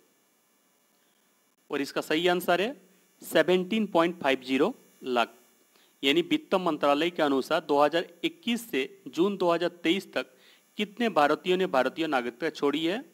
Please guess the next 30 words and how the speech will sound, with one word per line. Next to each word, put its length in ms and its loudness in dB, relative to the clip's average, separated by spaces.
यानी 140 -2
इसका 180 -6
सही 240 0
आंसर 320 0
है 260 0
सेवनटीन 600 0
पॉइंट 300 -2
फ़ाइव 200 -2
ज़ीरो 200 0
लाख। 240 -4
यानी 180 -4
इसका 180 -8
सही 200 -4
आंसर 220 -4
हो 100 -2
जाएगा 220 -4
सी, 460 -6
सेवनटीन 580 -4
पॉइंट 300 -4
फ़ाइव 260 -2
ज़ीरो 240 -6
लाख। 200 -8
नेक्स्ट 240 -2
क्वेश्चन, 540 2
हाल 300 4
ही 80 2
में 200 0
केंद्रीय 380 0
वित्त 360 -4
मंत्री 520 -4